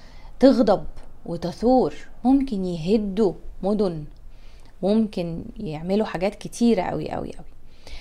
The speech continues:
الغضب عامل زي الانفجار النووي،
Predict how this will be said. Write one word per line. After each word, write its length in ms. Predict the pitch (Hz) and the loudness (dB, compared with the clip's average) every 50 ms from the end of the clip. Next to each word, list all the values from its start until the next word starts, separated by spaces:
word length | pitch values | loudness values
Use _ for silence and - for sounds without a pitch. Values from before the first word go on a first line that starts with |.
| - - - - - - - - - - - - | -10 -12 -12 -14 -14 -14 -14 -14 -14 -10 0 2
الغضب 880 | 202 208 202 196 185 - - - - - 180 208 294 359 349 330 277 233 | 2 2 2 0 -2 -4 -8 -8 -6 -4 2 8 8 8 8 8 4 4
عامل 520 | 202 190 214 254 294 302 285 269 233 196 180 | 2 0 2 2 4 4 4 4 4 2 2
زي 280 | 185 220 233 240 233 | 2 2 4 4 4
الانفجار 1040 | 226 208 185 170 - 196 - 196 196 214 233 240 240 240 240 233 240 233 233 - - - - - - - - | 2 2 0 -2 -4 -4 -2 0 2 4 4 4 6 4 4 2 -2 -8 -8 -10 -12 -14 -16 -12 -10 -8 -6
النووي، 1040 | 170 180 180 175 175 170 165 170 170 170 170 185 202 220 226 208 196 180 170 160 | -6 -6 -6 -6 -8 -6 -6 -4 -4 -4 -2 0 2 4 4 4 2 0 0 -4